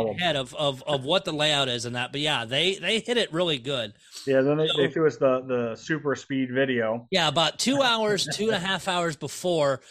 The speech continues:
Speaker 2: several people messaged me, and then we all found it, is the, the Blues had put out a video at the beginning of the concourse. All the game-worn stuff was first. All their, their general apparel was after that. But it's like somebody took the camera and just ran through the whole thing. I think the video was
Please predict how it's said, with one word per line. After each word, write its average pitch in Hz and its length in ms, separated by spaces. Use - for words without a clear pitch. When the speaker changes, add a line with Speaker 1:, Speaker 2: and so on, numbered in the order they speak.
Speaker 2:
several 220 340
people 196 340
messaged 175 480
me, 165 320
and 143 160
then 135 160
we 160 140
all 156 180
found 202 380
it, 139 160
is 135 340
the, 127 300
the 131 100
Blues 147 360
had 143 140
put 147 140
out 139 300
a 143 80
video 180 420
at 165 80
the 143 80
beginning 160 280
of 196 120
the - 80
concourse. 160 500
All 190 220
the 202 100
game-worn 170 460
stuff 143 300
was 139 100
first. 131 320
All 131 240
their, 131 400
their 127 300
general 139 380
apparel 123 360
was 113 160
after 123 280
that. 104 220
But 160 100
it's 160 160
like 160 240
somebody 160 300
took 214 260
the 190 80
camera 180 420
and 147 140
just 123 180
ran 185 720
through 196 160
the 185 80
whole 160 180
thing. 165 200
I 156 60
think 233 160
the 185 80
video 165 320
was 135 240